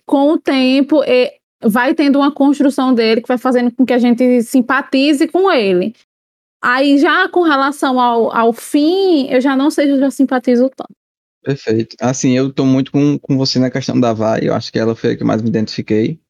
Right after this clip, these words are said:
Speaker 2: Uma coisa que eu gostaria de dizer é que todos os personagens têm camadas,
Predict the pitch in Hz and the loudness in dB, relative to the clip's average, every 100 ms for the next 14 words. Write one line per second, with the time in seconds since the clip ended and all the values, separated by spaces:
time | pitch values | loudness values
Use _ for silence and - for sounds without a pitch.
0 | _ _ _ _ _ - 131 131 139 135 | _ _ _ _ _ -6 -4 -2 -2 0
1 | 135 135 135 127 131 131 139 156 160 - | -2 0 -2 0 -2 -2 -2 -2 -2 -4
2 | 156 156 123 123 123 123 120 - 123 110 | -2 0 0 0 -2 -4 -4 -2 0 0
3 | 113 147 - - | -2 -4 -6 -10